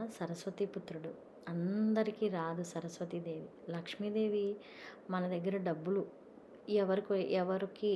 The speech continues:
ఎంత, అంత చెట్టుకి అంత గాలి అన్నట్టు అందరి దగ్గర లక్ష్మీదేవి ఉంటది, ఎంతో కొంత అయితే ఉంటది. కానీ సరస్వతీదేవి అందరి దగ్గర ఉండదు.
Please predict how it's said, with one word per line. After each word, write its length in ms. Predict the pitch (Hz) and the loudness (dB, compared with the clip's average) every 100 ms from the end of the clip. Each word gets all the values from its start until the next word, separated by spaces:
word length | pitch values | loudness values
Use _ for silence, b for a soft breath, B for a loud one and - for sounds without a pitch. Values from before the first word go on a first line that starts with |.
| - 175 | 2 0
ఎంత, 300 | 180 175 185 - 190 | 0 0 -2 -2 0
అంత 200 | 190 196 | 0 2
చెట్టుకి 400 | 214 208 220 226 | 2 2 2 2
అంత 220 | 208 185 | 2 2
గాలి 340 | 180 180 175 180 | 0 2 0 0
అన్నట్టు 360 | 180 175 175 175 | -2 -4 -2 -2
అందరి 500 | 170 185 220 233 226 | -2 0 4 6 6
దగ్గర 300 | 233 220 226 240 | 6 6 2 2
లక్ష్మీదేవి 580 | 233 185 - 196 196 208 | 0 -2 -4 -4 0 2
ఉంటది, 380 | 175 175 190 180 - - | 2 0 0 -2 -4 -4
ఎంతో 280 | 185 196 240 | -4 2 2
కొంత 280 | 240 175 170 | 2 -2 0
అయితే 240 | 170 165 | 0 2
ఉంటది. 380 | 196 170 165 165 - - B B B - | 0 -2 -6 -8 -12 -16 B B B -6
కానీ 240 | 196 202 | -2 -2
సరస్వతీదేవి 760 | - 175 170 202 202 214 220 202 | -2 -2 0 0 0 2 2 2
అందరి 600 | 175 175 196 214 214 202 | 0 0 2 2 4 2
దగ్గర 280 | 190 180 180 | 0 0 -2
ఉండదు. 380 | 170 165 170 | -2 -2 -4